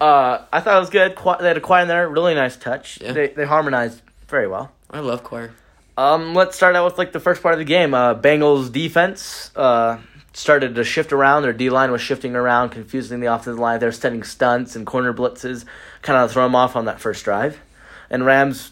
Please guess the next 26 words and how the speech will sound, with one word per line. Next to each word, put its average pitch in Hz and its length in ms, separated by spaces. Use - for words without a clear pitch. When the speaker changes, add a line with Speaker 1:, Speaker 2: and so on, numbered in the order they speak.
Speaker 1:
were 139 120
really 135 220
conservative, 127 540
so 127 160
when 120 100
a 113 60
team's 123 320
risky 131 340
and 123 80
the 117 60
other 120 160
team's 117 200
conservative, 117 680
it's - 140
just - 100
gonna 123 160
end 127 180
up 113 200
kind 127 160
of 117 60
in 113 60
a 110 60
stalemate 123 480
and 120 80
a - 20
punt. 104 300